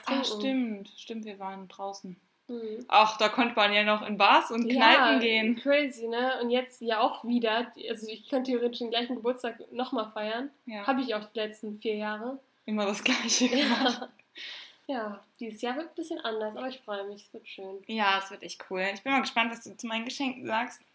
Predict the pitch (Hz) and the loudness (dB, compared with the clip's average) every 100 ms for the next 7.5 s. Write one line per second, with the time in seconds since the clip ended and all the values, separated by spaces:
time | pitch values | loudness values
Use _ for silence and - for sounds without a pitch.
0 | _ - 214 214 214 240 233 226 254 254 | _ -2 2 2 0 0 0 0 0 0
1 | 240 240 220 226 220 240 240 - - - | 0 -4 -2 -2 -2 -2 -2 -6 -20 -18
2 | 208 240 269 262 220 220 - 240 240 208 | 0 2 2 0 -4 -4 -4 -4 -4 -10
3 | - 214 226 220 220 269 269 226 220 - | -8 -6 -6 -6 -2 -2 -2 -8 -8 -12
4 | - - 247 285 285 262 233 233 220 - | -20 -2 0 0 0 -2 0 -4 -6 -4
5 | 247 233 233 233 220 - 254 254 226 226 | -4 -2 -4 -4 -6 -6 -8 -6 -6 -6
6 | - - 269 339 330 - 311 294 269 247 | -12 0 4 4 2 -2 -2 -2 -8 -8
7 | 269 302 277 269 247 | -6 -4 -2 0 -2